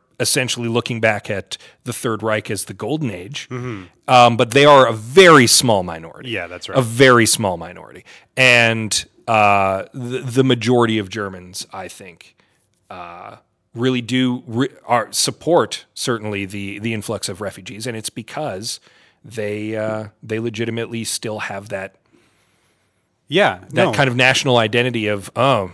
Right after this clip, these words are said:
Speaker 1: we, we're really sorry about what happened in World War Two, guys."
Speaker 2: <laughs> Yeah, yeah, really, really feel bad about that. Uh,
Speaker 1: And who knows if that'll last another couple generations.
Speaker 2: It may, and, and that's fine. Um,
Speaker 1: Because, um, World War Two is now a very distant memory for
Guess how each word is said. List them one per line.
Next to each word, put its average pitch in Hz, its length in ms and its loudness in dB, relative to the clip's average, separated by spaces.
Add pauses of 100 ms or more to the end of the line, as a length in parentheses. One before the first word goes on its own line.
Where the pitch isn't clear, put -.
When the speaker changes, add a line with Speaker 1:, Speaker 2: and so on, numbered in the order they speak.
Speaker 1:
we, 110 160 -6
we're 113 280 -10
really 131 300 -4
sorry 135 300 0
about 107 180 -4
what 92 100 -6
happened 110 240 -4
in 95 60 -10
World 110 180 -6
War 92 160 -16
Two, 123 220 -10
guys." - 420 -6
Speaker 2:
<laughs> 90 100 -4
Yeah, 117 360 -2
yeah, 131 220 -2
really, 123 440 -4
really 120 280 -6
feel 113 180 -8
bad 107 180 -2
about 90 200 -10
that. 90 220 -6
Uh, 101 360 -4
Speaker 1:
And 135 60 -20
who 170 140 -4
knows 175 280 0
if 170 120 -4
that'll 151 220 2
last 151 320 0
another 98 240 -6
couple - 240 -14
generations. - 800 -14 (180)
Speaker 2:
It 160 160 -2
may, 160 320 -2
and, 117 240 -10
and 120 120 -10
that's 127 200 -4
fine. 101 380 -8 (160)
Um, 117 160 -2
Speaker 1:
Because, 104 440 -4 (600)
um, 101 400 -12
World 123 260 -4
War 143 160 -2
Two 143 220 -4
is 113 140 -6
now 123 180 -4
a - 20 -10
very 117 280 -6
distant 107 340 -10
memory 107 320 -10
for 98 400 -8